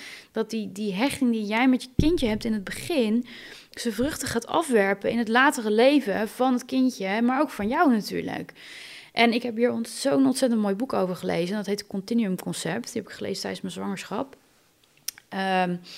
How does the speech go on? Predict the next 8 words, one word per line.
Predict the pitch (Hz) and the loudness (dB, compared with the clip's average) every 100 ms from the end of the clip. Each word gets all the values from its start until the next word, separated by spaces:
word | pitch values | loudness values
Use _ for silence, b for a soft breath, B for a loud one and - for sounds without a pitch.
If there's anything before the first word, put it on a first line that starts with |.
| B B B B - | B B B B -4
en | |
dat | 202 202 | -4 -4
gaat | - 220 269 269 | -2 0 2 2
over | - 226 208 190 | 2 2 0 -2
een | 185 | -6
vrouw | 180 185 233 294 277 | -6 -4 0 0 0
die, | 214 208 196 202 - | -2 -6 -4 -6 -8
ehm, | 202 196 190 190 190 190 | -8 -8 -8 -8 -8 -6